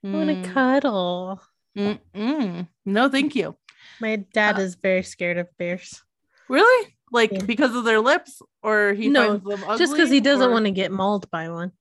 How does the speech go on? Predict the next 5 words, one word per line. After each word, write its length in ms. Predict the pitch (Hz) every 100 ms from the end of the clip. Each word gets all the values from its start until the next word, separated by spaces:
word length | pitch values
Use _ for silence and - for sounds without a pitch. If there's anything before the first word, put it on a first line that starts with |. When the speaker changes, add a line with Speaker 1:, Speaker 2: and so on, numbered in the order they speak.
| -
Speaker 2:
Okay, 340 | 180 170 170
well, 300 | 165 160 151 _ -
understandable. 1040 | 220 165 - 254 311 208 156 160 180 - -
Speaker 1:
Yeah. 300 | 180 185 185 _ _ _ _ _ 202 175 -
Speaker 2:
But 260 | 170 165